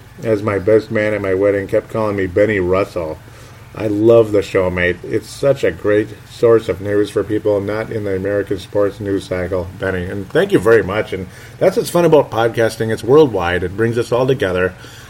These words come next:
You could be living in Australia like Benny, or New Zealand like Tanae, or, or Wales, or Scotland, <laughs> like, like others out there that listen to Purple Mafia,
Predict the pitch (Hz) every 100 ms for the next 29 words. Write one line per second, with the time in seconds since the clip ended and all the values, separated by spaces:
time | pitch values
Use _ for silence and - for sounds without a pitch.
0 | - 110 120 117 113 117 120 120 127 131
1 | - 117 110 127 104 113 110 104 117 101
2 | 92 98 92 107 117 113 107 - 123 107
3 | 110 117 - - - 98 92 - 85 85
4 | 95 110 127 151 139 - - - - -
5 | 90 - 117 123 156 160 160 135 - -
6 | 151 135 160 151 135 131 131 135 135 135
7 | 135 143 120 120 117 107 - 131 117 110
8 | 117 127 131